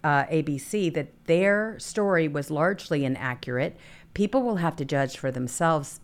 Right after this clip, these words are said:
the decision to run it anyway. The media came from a Tuesday A B C report, which anonymous sources said Meadows had confirmed Smith's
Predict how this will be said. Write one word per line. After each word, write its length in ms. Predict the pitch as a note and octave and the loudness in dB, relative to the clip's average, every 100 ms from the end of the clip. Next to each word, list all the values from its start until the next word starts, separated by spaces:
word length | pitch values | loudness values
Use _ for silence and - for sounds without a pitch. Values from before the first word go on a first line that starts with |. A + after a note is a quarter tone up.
| - | -10
the 200 | C#3 C#3 | -4 -4
decision 520 | C3+ - D#3+ C#3 C3 | -4 -2 -2 0 -2
to 100 | C3 | -4
run 240 | B2 C#3 C3+ | -2 0 0
it 160 | B2+ - | -2 -4
anyway. 720 | D3+ F#3+ B2+ A2 F#2 B2 D#3 - - - | -2 0 -2 -6 -10 -10 -12 -16 -20 -6
The 80 | E3+ | 2
media 440 | D#3 F#3 A#3+ F#3+ D3 | 6 6 4 0 -2
came 460 | - D#3+ E3 D#3+ | -2 0 2 0
from 280 | D#3 D#3 C#3+ | -2 -2 0
a 140 | C3+ C3 | -2 -6
Tuesday 680 | - - G3+ G3 E3+ C#3 | -8 -4 -4 -4 -2 -2
A 140 | A2 C#3+ | -2 -4
B 140 | C#3 | -4
C 180 | C3 C#3+ | -6 -6
report, 500 | B2+ B2+ - F3 E3 | -6 -6 0 0 0
which 320 | C3+ C3 - - - - - | -2 -4 -6 -18 -20 -20 -2
anonymous 520 | D3 D3+ E3 G#3+ A3+ | 4 6 6 4 0
sources 460 | - F#3 F3 - D#3 | -2 0 0 -2 -4
said 320 | - C3 B2+ | 0 0 0
Meadows 520 | B2 C3+ D3+ F#3 F#3+ | 0 2 2 0 -2
had 220 | D#3 C#3 - | -4 -4 -4
confirmed 520 | B2+ B2 C#3+ C3+ C3 | -8 -4 -2 -2 -4
Smith's 800 | - - D#3 D#3 G#3 - - | -8 -10 -4 -2 -4 -8 -14